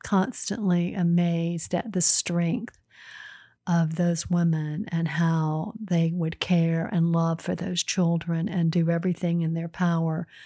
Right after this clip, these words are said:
to be sure that all their needs were met. So a shout out to our fathers, our children's fathers. Thank you, Jim Yancey.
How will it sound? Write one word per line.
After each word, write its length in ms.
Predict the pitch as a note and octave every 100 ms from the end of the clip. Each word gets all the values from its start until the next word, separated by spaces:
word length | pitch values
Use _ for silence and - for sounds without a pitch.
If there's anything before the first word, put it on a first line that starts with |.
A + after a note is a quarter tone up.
| - - - _
to 100 | -
be 220 | D#3+ E3+
sure 560 | D#3+ - G3 F3+ E3 D#3+
that 180 | D#3+ -
all 220 | F#3 F3+
their 180 | F3+ F3
needs 420 | E3 E3 D#3+ -
were 140 | E3+
met. 480 | D#3+ D#3 D#3 D#3+ - - _ _ _ - - - _
So 480 | - - E3+ E3 D#3+
a 60 | D#3+
shout 420 | - G#3+ G#3 A3
out 460 | F#3 D#3+ D3+ A#3 - _ _ _ -
to 560 | - F3 E3 D#3+ D#3+ D#3 _ _ _ _ _ - _
our 180 | F#3 G3+
fathers, 760 | - F3+ E3+ E3+ E3+ F#3 - - _ _ _ _ _
our 120 | F3 E3+
children's 680 | - F#3 F3 F#3+ G3 -
fathers. 600 | - G3+ G#3 A#3 C4+ - - _ -
Thank 280 | E3 -
you, 60 | F#3
Jim 280 | - F3 F#3
Yancey. 600 | F3 F3 B3+ C#4 D4